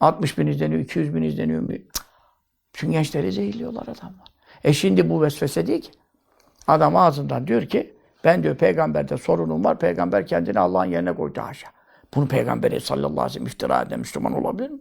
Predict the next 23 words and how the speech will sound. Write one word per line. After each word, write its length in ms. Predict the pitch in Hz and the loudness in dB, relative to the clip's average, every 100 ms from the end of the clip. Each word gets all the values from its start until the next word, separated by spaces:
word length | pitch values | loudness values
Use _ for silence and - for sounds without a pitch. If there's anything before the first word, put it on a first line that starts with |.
| _ | _
Mürtet 360 | 277 - 202 - | 0 2 0 0
olmuş. 300 | - - - _ _ _ _ _ _ _ - _ _ | -6 -10 -18 _ _ _ _ _ _ _ -20 _ _
E 60 | 117 | -2
şimdi 300 | 151 147 143 | 2 4 4
dolayısıyla 560 | 151 143 - 151 117 - _ _ _ _ _ - | 4 2 2 -2 -2 -4 _ _ _ _ _ -10
ne 260 | 254 165 151 | 0 2 4
iman 240 | 135 123 | 2 -2
kalmış, 320 | 135 117 120 | -4 -8 -4
ne 100 | 160 | -4
nikah 300 | 147 127 123 | -2 -2 -4
kalmış. 300 | - 117 123 - | -4 -10 -10 -2
Ayrı 280 | 110 117 | 0 0
bir 60 | 240 | 0
şey. 260 | - - - | -2 -4 -2
Bunu 160 | 131 | -4
konuşan 460 | - 123 - 117 113 | -2 -6 -4 -4 -2
da 60 | |
iman 300 | 123 123 120 | -4 -2 -2
olabilir 380 | 113 107 - 196 | -2 -2 -2 -2
mi? 140 | 339 - | -2 0
Peygamberde 560 | 135 127 127 - - | 0 0 -2 -4 -4
şüphe 220 | - 139 | -10 -12
var. 200 | - - | -14 -14